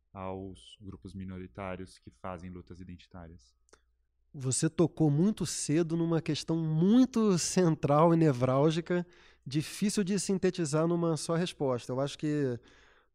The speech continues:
Speaker 2: ah, o meu, essa resposta, ela vai acabar sendo acrescentada por outras partes da nossa conversa, tá? Eu acho que, por um lado, é, a questão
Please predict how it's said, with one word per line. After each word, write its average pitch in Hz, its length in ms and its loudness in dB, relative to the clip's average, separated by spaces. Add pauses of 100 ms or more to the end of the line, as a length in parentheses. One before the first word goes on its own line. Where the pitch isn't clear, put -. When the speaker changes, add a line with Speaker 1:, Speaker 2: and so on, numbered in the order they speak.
Speaker 2:
ah, 135 400 -2
o 143 140 0
meu, 143 200 4 (100)
essa 139 260 -4
resposta, 147 560 -2
ela 156 100 0
vai 151 160 0
acabar 156 320 -2
sendo 165 880 2
acrescentada 165 960 -2
por 170 280 -2
outras 196 520 2
partes 160 340 0
da 156 140 -2
nossa 170 200 -2
conversa, 123 460 -4
tá? 160 240 -4 (680)
Eu - 80 -2
acho 160 100 0
que, 185 60 -4
por 196 180 4
um 175 160 6
lado, 139 500 4 (600)
é, 127 560 -6 (1080)
a 131 80 -8
questão 147 1120 0